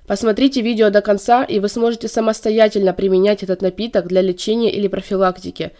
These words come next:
Данное средство оказывает удивительное воздействие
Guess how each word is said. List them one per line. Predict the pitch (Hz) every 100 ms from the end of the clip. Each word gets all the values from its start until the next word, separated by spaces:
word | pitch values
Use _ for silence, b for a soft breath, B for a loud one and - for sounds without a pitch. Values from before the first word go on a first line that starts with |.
| b
Данное | 185 214 254 240
средство | 233 233 269 - 240
оказывает | 226 214 208 202 208
удивительное | 185 202 254 254 233
воздействие | 202 190 196 262 - 208 175